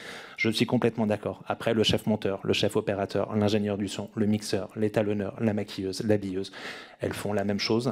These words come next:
hein. Habiller un présentateur, habiller un comédien, en réalité, il s'agit toujours, euh, de, de trouver le look qui va aller avec l'image.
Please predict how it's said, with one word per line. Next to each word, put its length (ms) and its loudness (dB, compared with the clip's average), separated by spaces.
hein. 180 -4
Habiller 360 2
un 100 0
présentateur, 760 0
habiller 280 -2
un 100 -4
comédien, 560 -4
en 60 -2
réalité, 400 0
il 60 0
s'agit 300 -2
toujours, 360 -2
euh, 720 2
de, 400 2
de 120 2
trouver 260 2
le 100 2
look 320 -2
qui 140 -4
va 100 4
aller 160 2
avec 280 0
l'image. 380 2